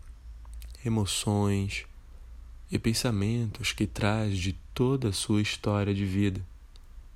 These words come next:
A forma como esse conjunto abstrato de teorias e ideias acerca de si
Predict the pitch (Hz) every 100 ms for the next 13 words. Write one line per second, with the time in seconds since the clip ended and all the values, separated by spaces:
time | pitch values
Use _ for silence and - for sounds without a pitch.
0 | - - - - - - - - - -
1 | - - - - - - - - - -
2 | - - - - - - - - 95 -
3 | - 101 104 113 98 92 92 - 95 95
4 | - 104 - 95 95 92 101 104 107 113
5 | 101 92 - 104 95 101 - 101 95 -
6 | - 98 95 98 104 110 107 98 92 -
7 | - 101 98 95 101 107 98 95 104 107
8 | - - - - - - - 92 - 107
9 | 107 - 92 95 - - - 120